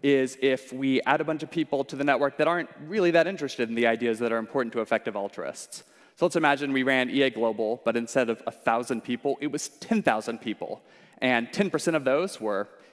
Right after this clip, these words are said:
E As interested in improving the world, and ninety percent were sort of random people off the streets who we happened to pack into an auditorium. Um, I would argue that that's a less valuable conference, even though it's larger,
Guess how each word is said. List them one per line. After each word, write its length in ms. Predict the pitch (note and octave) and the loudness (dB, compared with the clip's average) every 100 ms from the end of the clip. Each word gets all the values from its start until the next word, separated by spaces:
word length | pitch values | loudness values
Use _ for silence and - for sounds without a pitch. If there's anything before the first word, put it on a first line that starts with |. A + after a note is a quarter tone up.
| - | 0
E 160 | D#3+ D#3+ | 4 6
As 260 | D3+ D#3+ | 4 0
interested 480 | - C3 C#3+ - C#3 | -2 -4 -2 0 0
in 100 | C#3 | 0
improving 320 | B2+ C#3 C#3 | -2 -2 -2
the 80 | C#3+ | -2
world, 360 | G#2 G#2 A2+ - | -2 -2 -2 -2
and 100 | C#3+ | 0
ninety 240 | D#3+ E3 | 2 2
percent 320 | E3 D3 D#3+ B2+ | -2 -2 -2 -2
were 80 | |
sort 200 | B2 C#3 | -4 -2
of 140 | A2+ - - - | -2 -4 -20 -6
random 280 | C3+ F3 E3 | 0 2 2
people 300 | C#3 E3 C3+ | 0 0 2
off 160 | B2+ - | 0 -2
the 60 | |
streets 400 | A2 A#2+ G#2 - | -8 -6 -6 -8
who 100 | - | -10
we 140 | G#2 G#2 | -6 -4
happened 320 | A#2+ - A2+ | -4 -2 -2
to 120 | G#2+ - - | -4 -4 -4
pack 240 | A#2+ - | -2 0
into 240 | A2 G#2+ | -2 -4
an 80 | A#2 | -4
auditorium. 500 | G#2+ G2+ G#2 E2 D#2+ - _ _ _ _ _ _ | -4 -4 -6 -8 -10 -16 _ _ _ _ _ _
Um, 280 | B2+ B2+ A2+ - - | 0 0 -2 -10 -2
I 40 | G#3 | 0
would 100 | A3+ | 2
argue 180 | F#3+ | 0
that 120 | D3 D#3 | 0 2
that's 180 | D#3 | 2
a 60 | B2+ | 2
less 280 | A#2 F3 - | 2 2 2
valuable 380 | C3 A#2 A2 A2 | 0 2 0 -4
conference, 560 | A2+ G2+ A#2+ B2 - - | -4 -4 -4 -6 -8 -8
even 180 | D3+ C#3+ | -2 0
though 100 | A2+ | 0
it's 160 | - | -2
larger, 540 | A#2 D3+ G#3+ G2+ C3 | 0 0 0 -4 -6